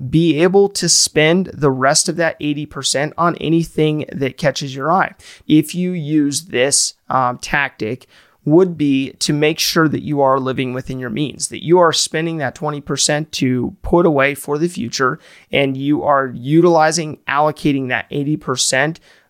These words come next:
for your living expenses, but no more than that eighty percent and no more than the twenty percent, so that you are not living above your means. Now, you're probably wondering, if I literally have two line items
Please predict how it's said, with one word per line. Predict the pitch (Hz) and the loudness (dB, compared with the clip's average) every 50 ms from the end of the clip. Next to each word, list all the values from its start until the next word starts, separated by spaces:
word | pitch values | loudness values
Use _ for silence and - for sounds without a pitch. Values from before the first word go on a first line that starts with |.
| _ | _
for | _ - - - 151 160 165 | _ -10 0 4 6 6 6
your | 160 151 147 135 | 6 4 4 4
living | 127 131 135 147 156 170 | 4 2 2 2 2 2
expenses, | 180 180 - - - 175 180 180 - 180 180 180 | 2 0 0 0 0 0 0 0 -2 -4 -6 -6
but | 180 - 151 127 - - | -4 0 0 0 0 0
no | 135 143 139 143 143 | -4 -4 -2 -2 -2
more | 143 131 131 139 143 143 139 | -2 -4 -2 0 0 2 2
than | 135 104 127 127 127 | 0 -2 -4 -6 -4
that | 120 107 - - | -4 -6 -6 -4
eighty | - 135 123 123 | -4 -4 -4 -4
percent | 120 - 139 123 - - - 98 80 - - | -6 -6 -8 -6 -4 -4 -4 -4 -6 -8 -8
and | - 113 127 123 | -8 -6 -6 -6
no | 117 120 | -6 -8
more | 135 131 127 139 151 156 | -6 -2 2 2 2 2
than | 143 139 139 143 147 | 2 0 -2 -4 -4
the | 143 | -6
twenty | - - 196 214 220 202 | -4 0 2 2 2 2
percent, | - - - - - 120 113 110 - | 0 -4 -6 -6 -4 -4 -4 -6 -4
so | - - - - 160 156 160 | -4 -4 0 2 4 4 4
that | 143 151 139 - - _ _ _ _ _ | 4 2 2 2 0 _ _ _ _ _
you | - 147 156 160 | 2 4 4 6
are | 165 151 | 4 4
not | 143 139 135 135 - - _ | 4 2 2 2 0 -2 _
living | 135 131 135 - 135 131 123 | 0 0 0 2 2 -2 -4
above | 123 120 - - 120 117 120 - | -4 -8 0 2 2 2 2 -2
your | 107 110 120 | -6 -10 -10
means. | 120 113 117 113 - - _ - - - - _ | -10 -12 -12 -14 -14 -10 _ -8 -8 -8 -4 _
Now, | 170 | 2
you're | 165 170 170 | 4 4 4
probably | - 240 254 262 214 165 | 4 4 4 6 6 6
wondering, | 147 143 156 165 147 127 117 113 113 117 139 - _ _ _ - _ _ _ _ | 6 6 4 4 2 0 -4 -6 -8 -8 -10 -16 _ _ _ -20 _ _ _ _
if | - 156 151 | -4 -2 0
I | - - - 254 | 2 4 4 4
literally | 190 156 143 147 165 170 160 160 156 | 4 4 4 4 4 4 4 4 2
have | 139 139 147 143 131 - - | 2 2 0 0 0 -2 -4
two | - - - 185 214 220 | -4 0 2 2 4 4
line | 185 156 147 151 160 156 | 4 4 4 4 2 2
items | 147 131 123 120 117 113 123 123 - | 0 -2 -2 -4 -6 -8 -6 -6 -8